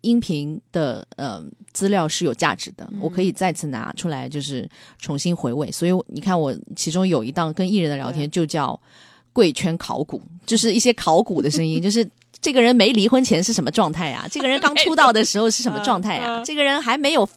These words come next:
Speaker 1: 塌房之前，啊，塌房艺人不能播了，就是，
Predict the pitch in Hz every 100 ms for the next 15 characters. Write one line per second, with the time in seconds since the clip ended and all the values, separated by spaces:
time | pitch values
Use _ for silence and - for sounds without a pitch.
0 | _ - 262 262 190 214 202 190 196 -
1 | - - - _ 190 190 240 208 185 175
2 | 160 156 262 127 - 247 170